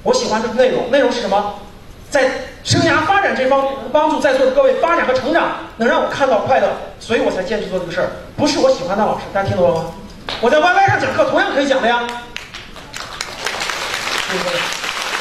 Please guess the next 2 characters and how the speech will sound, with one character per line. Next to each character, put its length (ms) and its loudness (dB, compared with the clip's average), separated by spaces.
所 260 2
以， 220 0